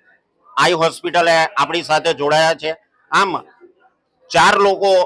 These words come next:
આપણી સાથે જોડાઈ અને આ કેમ્પનું આયોજન ખૂબ સારી રીતે સફળતાપૂર્વક કર્યું છે. અત્યારે મેં આંકડો લીધો તો લગભગ પાંચસો ને બાવીસ લાભાર્થીઓએ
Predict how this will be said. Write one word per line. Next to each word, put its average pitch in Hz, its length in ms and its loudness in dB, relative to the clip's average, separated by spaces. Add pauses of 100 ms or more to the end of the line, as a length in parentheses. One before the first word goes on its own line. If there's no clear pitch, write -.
(260)
આપણી 165 260 -2
સાથે 170 320 -2
જોડાઈ 151 580 0
અને 160 180 -6
આ 165 120 0
કેમ્પનું 156 400 -4
આયોજન 160 460 -2
ખૂબ 160 240 -12
સારી 160 320 -4
રીતે 160 320 -6
સફળતાપૂર્વક 156 840 -2
કર્યું 143 260 -4
છે. 160 160 -6 (560)
અત્યારે 185 380 0
મેં 190 160 0
આંકડો 180 280 0
લીધો 175 320 0 (460)
તો 165 80 0
લગભગ 165 420 -2
પાંચસો 156 360 -4
ને 185 100 -2
બાવીસ 170 460 0 (840)
લાભાર્થીઓએ 156 920 0